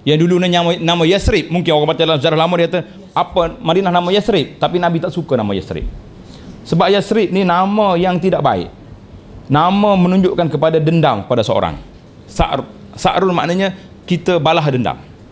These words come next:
Jadi Nabi kita nama-nama yang tak baik, dia tukar. Dia kata, "Bukan, bukan nama tak baik. Madinah nama dia Tabah ataupun Taibah. Nama yang cantik. Taibah tu makna baik, makna indah, comel, duduk situ."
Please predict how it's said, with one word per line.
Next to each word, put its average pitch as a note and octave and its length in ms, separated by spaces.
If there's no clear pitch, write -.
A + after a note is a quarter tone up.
Jadi C#3 120
Nabi D3+ 280
kita C#3 160
nama-nama D3+ 400
yang D3+ 120
tak B2+ 120
baik, C#3+ 320
dia C3+ 80
tukar. - 400
Dia C3 120
kata, C#3+ 160
"Bukan, D3 280
bukan B2+ 240
nama C3 240
tak - 120
baik. - 520
Madinah D3+ 320
nama D3 240
dia C#3 160
Tabah C#3+ 480
ataupun - 400
Taibah. D3+ 360
Nama C#3 240
yang C3+ 160
cantik. D3+ 480
Taibah D3+ 480
tu E3 80
makna C3+ 160
baik, E3+ 400
makna A#2+ 240
indah, E3+ 460
comel, E3+ 520
duduk C#3+ 160
situ." A#2+ 240